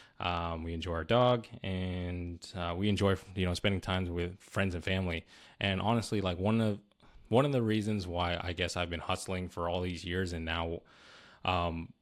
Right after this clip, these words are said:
you know, building this business and having more constraints and stuff like that to figure out, "Oh, hey, instead of me working sixteen hours, how can I accomplish everything in eight hours?" is so that we can make more money and spend more time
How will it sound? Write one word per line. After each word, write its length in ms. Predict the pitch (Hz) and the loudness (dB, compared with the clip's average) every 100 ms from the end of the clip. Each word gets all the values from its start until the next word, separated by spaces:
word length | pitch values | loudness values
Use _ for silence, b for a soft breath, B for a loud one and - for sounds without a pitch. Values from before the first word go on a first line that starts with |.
| _ _ _ _ - | _ _ _ _ -4
you 80 | 95 | 0
know, 180 | 85 - _ - - - | -2 -4 _ -20 -4 4
building 460 | 120 113 113 107 | 4 6 4 4
this 160 | 95 90 | 2 2
business 480 | 98 95 101 95 92 | 2 2 0 -2 -4
and 180 | 87 82 - - | -4 -8 -14 -6
having 280 | - 117 104 | 0 4 4
more 140 | 101 | 4
constraints 720 | 90 92 - 98 98 117 - | 2 0 0 2 2 2 -2
and 180 | - 104 | -4 -4
stuff 220 | - 107 | -2 0
like 140 | 104 101 | 0 2
that 200 | 107 - | 0 0
to 120 | 92 | -2
figure 280 | 104 90 87 | 0 2 2
out, 160 | 87 | 2
"Oh, 240 | 101 95 85 | 2 2 2
hey, 360 | - 90 87 - | 0 0 0 -6
instead 300 | 107 98 98 | -6 -2 0
of 80 | 90 | 2
me 100 | 104 | 2
working 280 | 95 95 90 | 2 0 -4
sixteen 340 | - 98 95 | -8 -6 -4
hours, 240 | 90 87 82 | -2 -2 -2
how 120 | 92 | -4
can 140 | 90 90 | -2 -4
I 40 | |
accomplish 400 | 82 - 85 87 | -4 -2 -4 -4
everything 300 | 90 85 87 | -6 -6 -6
in 80 | 82 | -2
eight 180 | 92 104 | 0 2
hours?" 360 | 107 123 151 - B B B | 4 4 0 -4 B B B
is 120 | 107 | 2
so 100 | 117 | 4
that 100 | 107 | 4
we 140 | 101 110 | 2 2
can 240 | 110 98 | 0 0
make 200 | 107 127 | 0 0
more 160 | 127 120 | 0 0
money 340 | 98 95 95 | 0 -4 -4
and 180 | 92 92 | -6 -6
spend 240 | - 107 104 | 0 0 2
more 260 | 95 90 | 2 0
time 500 | - - 90 107 127 | -2 -2 0 2 -2